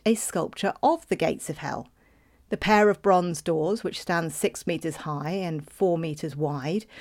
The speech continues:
were inspired by Dante's Inferno and Ghiberti's Gates of Paradise. The original casting can be found in the Musée d'Orsay in Paris,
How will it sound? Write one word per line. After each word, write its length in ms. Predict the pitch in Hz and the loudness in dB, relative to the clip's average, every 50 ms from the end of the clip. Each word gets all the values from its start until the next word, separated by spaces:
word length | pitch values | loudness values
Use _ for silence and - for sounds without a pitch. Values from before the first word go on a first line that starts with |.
| - - _ | -20 -8 _
were 100 | - 240 | 8 8
inspired 640 | 254 254 254 - - 294 302 330 320 196 156 156 - - | 8 8 6 4 0 0 2 4 4 4 4 2 2 2
by 140 | 214 220 | 2 2
Dante's 540 | 214 214 202 196 220 220 214 233 247 240 254 | 4 4 2 4 4 4 4 4 4 4 4
Inferno 640 | 262 254 254 - 170 151 135 135 139 139 147 170 - | 2 2 2 0 -4 -2 -2 -4 -4 -2 -4 -4 0
and 160 | - 214 233 233 | 4 4 4 4
Ghiberti's 640 | 247 - - 247 254 262 247 - - 175 165 151 | 4 4 6 6 6 6 4 0 -2 -4 -4 -2
Gates 400 | - 190 170 170 - - - - | 0 0 0 0 0 -2 -4 -4
of 100 | 220 - | -4 -2
Paradise. 800 | - 254 277 311 320 240 - 135 131 - - - - - - _ _ _ _ | 0 0 2 2 2 0 0 -2 -6 -8 -12 -16 -18 -20 -20 _ _ _ _
The 140 | 240 247 254 | 2 4 4
original 420 | 240 302 269 320 320 302 285 254 | 4 4 2 4 4 4 4 4
casting 720 | 262 - 247 240 233 233 214 - - - - 147 - - - | 4 4 4 6 6 4 2 0 -8 -12 -12 -10 -6 -6 -2
can 160 | - 202 202 | -2 0 2
be 80 | 208 214 | 2 2
found 300 | - 214 202 202 202 202 | 2 2 2 2 2 2
in 80 | 196 | 2
the 80 | 208 208 | 4 4
Musée 640 | 202 208 208 208 196 180 226 226 226 233 240 240 | 4 4 4 4 2 4 4 4 6 6 4 4
d'Orsay 720 | - 226 - 208 202 185 - - - 180 151 135 139 139 147 | 4 4 4 2 2 0 -4 -4 -2 -2 -2 0 -2 -4 -4
in 160 | - 160 165 | -6 -6 -8
Paris, 640 | - - - 156 147 147 143 - 135 - - - | -6 -6 -6 -6 -6 -6 -8 -10 -12 -14 -18 -20